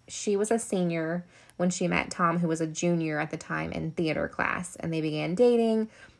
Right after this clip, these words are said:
But when she left for college, they decided it would be too difficult to carry on a long-term relationship, especially with Tom going off to college as well. At the time of his disappearance, Sage was home visiting from school,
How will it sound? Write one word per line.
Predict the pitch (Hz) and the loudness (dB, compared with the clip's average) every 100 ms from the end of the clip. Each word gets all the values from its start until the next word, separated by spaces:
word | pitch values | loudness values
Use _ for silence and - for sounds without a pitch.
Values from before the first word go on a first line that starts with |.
| _ | _
But | - 120 | 0 2
when | 180 | 2
she | - 214 | 4 6
left | 190 - | 6 4
for | 165 | -2
college, | - 190 185 175 175 180 - - | 4 4 6 6 4 0 -4 -8
they | 175 170 165 | 0 2 2
decided | 165 175 180 160 | 0 0 -2 -2
it | - | -2
would | - | -4
be | 160 151 | -4 -4
too | 147 165 | -4 -4
difficult | 151 147 143 151 - | -2 -4 -2 0 -2
to | - | -6
carry | - 156 151 160 | -8 -6 -4 -4
on | 151 156 | -4 -6
a | - 156 | -6 -4
long-term | 151 151 151 147 | -4 -4 -6 -4
relationship, | 147 143 - 175 190 185 185 _ _ _ _ _ _ _ - | -2 -2 -2 0 2 2 0 _ _ _ _ _ _ _ -6
especially | 180 196 202 202 | 2 4 4 2
with | 190 | 4
Tom | 180 180 | 4 4
going | 175 165 160 | 4 4 4
off | 160 - | 2 0
to | |
college | 175 151 147 - | -2 0 0 -2
as | - | 0
well. | - - - - - - - - - _ | 2 2 0 -6 -16 -20 -20 -20 -20 _
At | 196 | -2
the | 185 | 0
time | 226 240 | 2 2
of | 226 | 4
his | 214 | 4
disappearance, | 185 180 190 165 175 202 - - | 4 -2 0 2 2 0 -4 -8
Sage | - 190 180 175 170 | -4 2 2 2 -2
was | 160 160 175 | 2 2 2
home | - 170 160 175 165 | -2 -2 0 2 2
visiting | 160 165 165 170 | 2 0 0 -2
from | 156 | -4
school, | 156 - 156 147 160 208 240 | -4 -4 0 2 2 0 -4